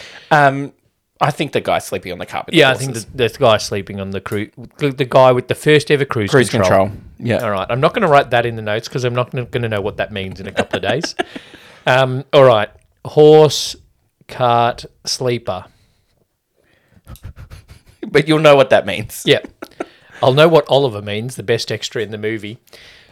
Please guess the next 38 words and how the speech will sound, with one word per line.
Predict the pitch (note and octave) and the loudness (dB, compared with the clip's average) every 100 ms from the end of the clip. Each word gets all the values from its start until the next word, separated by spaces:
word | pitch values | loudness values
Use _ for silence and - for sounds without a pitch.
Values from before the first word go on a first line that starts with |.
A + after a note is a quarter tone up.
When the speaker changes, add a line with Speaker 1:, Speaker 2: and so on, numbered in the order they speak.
| - | 0
Speaker 2:
Um, | D3 D3+ D#3 D3+ E3 _ _ _ _ _ _ - | 2 4 2 -2 -8 _ _ _ _ _ _ 0
we're | E3+ | 2
Speaker 1:
There | |
Speaker 2:
gonna | A#3 | 4
Speaker 1:
you | |
Speaker 2:
do | A3 | 6
Speaker 1:
go. | A3 | 6
Speaker 2:
a | E3+ | 4
new | D3+ | 0
segment. | D3 C3+ A#2+ A#2+ F#2 | -2 0 -2 -2 -2
Speaker 1:
We | E3 D#3+ | 4 6
are | C3+ | 6
doing | C3+ C#3 | 4 0
a | A#2+ | 0
new | G#2+ | 0
segment. | G#2+ G#2+ G2 G2 - | -2 -4 -4 -6 -8
Speaker 2:
So | - C#3+ | 0 2
Speaker 1:
Ba-doo-ba-doo-boo-boo-doo-boo. | C3+ C#3 D#3+ F3 G#3 G#3 G3+ A3+ E3 A3 G#3+ G#4 B4+ F4+ A3 F#3 - _ _ _ _ _ _ _ _ _ _ _ | 6 6 4 2 0 0 2 0 2 0 4 6 8 6 4 -4 -12 _ _ _ _ _ _ _ _ _ _ _
Speaker 2:
Oh, | B2 G2+ F#2+ _ _ | -2 -2 -4 _ _
it's | - | -6
doing | B2 | -4
a | A2 | 0
right | G#2 G2+ G#2+ | 2 2 0
error, | G#2+ G#2 A2 C#5 | -2 -2 -2 -4
<laughs> | - | -6
so | - - D4+ | -4 2 4
I | C#4+ | 4
can't | C4+ D4+ A3+ A#3+ - - G3+ G#3 - | 2 2 2 0 -2 -2 -4 -4 -12
play | - D3 C#3 | 0 4 4
any, | B2+ A#2 A2 G#2 | 2 -4 -10 -6
uh, | B2+ A2 | -2 0
stings. | G#2+ - B2 G#2+ - - - - - - | -2 -4 -6 -6 -12 -20 -20 -20 -20 -8
E-, | E3 D3+ D3+ D3+ D#3 D3+ D3+ | 0 2 4 2 0 -4 0
all | E3+ D3 | 4 6
right, | A2 - | 6 2
our | B2+ C3 | 0 0
new | D3 F3+ G#3+ C#4 G4 | 0 -2 -2 -4 -6
segment | - D#3+ C#3+ C3 A#2 A2 | -4 0 0 0 -6 -6